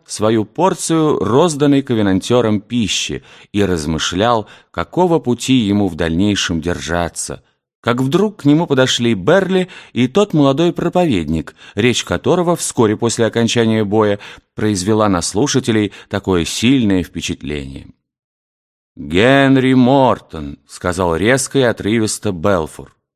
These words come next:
«Совет армии Ковенанта, полагая, что сын Сайлеса Мортона не может быть ни равнодушным лаудикейцем, ни безразличным к делам веры галлеоном, назначил вас одним из военачальников своего войска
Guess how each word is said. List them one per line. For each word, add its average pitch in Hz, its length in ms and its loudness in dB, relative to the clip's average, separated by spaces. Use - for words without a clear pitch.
«Совет 104 480 0
армии 113 460 2
Ковенанта, 101 680 0
полагая, 127 380 2
что 127 240 0
сын 139 340 2
Сайлеса 110 600 0
Мортона 110 520 0
не 135 200 6
может 123 400 2
быть 92 220 -2
ни 95 140 2
равнодушным 120 840 0
лаудикейцем, 92 1300 0
ни 143 160 2
безразличным 139 840 2
к 87 40 -6
делам 113 360 2
веры 104 360 2
галлеоном, 92 880 0
назначил 107 760 0
вас 120 340 2
одним 110 460 2
из 95 100 -2
военачальников 135 1000 0
своего 95 480 0
войска 87 560 -2